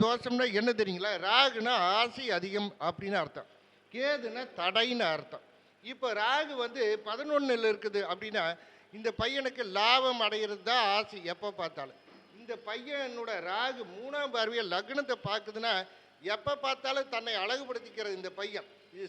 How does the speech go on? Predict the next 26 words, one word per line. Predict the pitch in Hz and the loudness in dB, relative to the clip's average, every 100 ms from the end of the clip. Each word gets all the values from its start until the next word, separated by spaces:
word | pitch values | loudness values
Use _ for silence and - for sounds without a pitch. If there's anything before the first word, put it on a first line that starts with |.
| - | -10
ஸ்பெஷல் | 220 247 277 226 | -10 -10 -6 -6
கட்டிங் | 208 214 196 | -6 -10 -8
பண்ணிக்கிறது, | 190 180 170 165 190 - - - - 214 | -8 -8 -8 -10 -12 -14 -20 -20 -6 -4
அதை | 240 214 185 | -2 -4 -2
லேட்டஸ்ட் | 233 269 269 233 208 | 0 0 -4 -6 -6
வண்டியில | 214 240 233 214 | -6 -6 -4 -4
அப்படியே | 214 202 165 | -4 -6 -4
ஜாலியா | 202 254 269 262 - | -2 0 0 -4 -2
பறக்கிறது, | 196 214 208 170 180 202 - - - 226 | -4 -4 -4 -6 -6 -8 -14 -20 -16 -10
இது | 269 247 | -6 0
போல | 254 285 277 | 2 2 -2
தன்னை | 233 247 226 190 | -4 -2 0 0
அழகுபடுத்திக்கிறது | 277 302 294 247 226 220 208 226 | -2 -2 -4 -6 -6 -4 -4 -2
தான் | 277 247 | 0 0
இந்த | 214 196 185 | 0 2 4
ராகுவின் | 214 262 254 233 208 185 | 4 4 2 -2 0 2
ஆசை | 226 220 190 170 | 2 0 -10 -4
மூணாம் | 226 240 196 | 0 0 0
பார்வை. | 175 147 - - _ _ 165 247 | -8 -12 -20 -20 _ _ -20 -16
இந்த | 294 311 240 220 | -10 -6 -6 -8
மூணாம் | 277 302 262 | -4 -2 0
பார்வை | 254 254 247 226 | -2 -2 -6 -4
இப்படி | 247 262 214 | -4 -4 -4
பதினொன்னாம், | 233 269 269 262 233 220 208 | -2 -2 0 0 0 -2 -2
பதினொன்றாம் | 233 269 269 240 | -2 0 0 0
இடத்தை | 214 196 | -2 -4